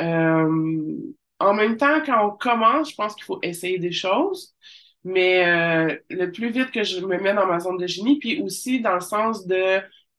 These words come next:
dans ma business, je devrais essayer le plus possible parce que dans le fond, moi, je dis, on a notre zone d'incompétence, zone de compétence, zone d'excellence et zone de génie.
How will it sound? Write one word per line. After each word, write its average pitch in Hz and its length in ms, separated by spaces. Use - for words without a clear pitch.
dans 202 260
ma 220 140
business, 190 880
je 185 140
devrais 202 600
essayer 196 360
le 202 140
plus 247 240
possible 226 480
parce 196 140
que 185 100
dans 175 160
le 180 60
fond, 240 180
moi, 226 180
je 180 80
dis, 196 280
on 185 160
a 185 60
notre 175 220
zone 202 280
d'incompétence, 190 960
zone 196 280
de 196 100
compétence, 202 720
zone 196 200
d'excellence 190 640
et 196 100
zone 185 240
de 175 120
génie. 165 400